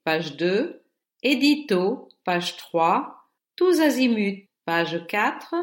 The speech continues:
Actualité, page six. Dossier,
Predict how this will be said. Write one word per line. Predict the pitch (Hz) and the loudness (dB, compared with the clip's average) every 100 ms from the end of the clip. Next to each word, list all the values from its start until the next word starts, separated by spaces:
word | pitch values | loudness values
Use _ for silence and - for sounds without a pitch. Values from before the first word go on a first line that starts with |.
| 349 - _ _ - | -6 -14 _ _ -6
Actualité, | 196 196 - 190 180 185 180 220 254 339 - _ _ _ | -6 -6 -2 0 0 -4 -2 2 2 0 -8 _ _ _
page | 180 175 165 | -2 0 -2
six. | 175 - 233 285 302 - 381 - _ _ _ | -6 -6 -4 -2 -4 -6 -10 -12 _ _ _
Dossier, | 175 254 349 - 214 185 - - | -2 0 0 -2 -2 -2 -2 -12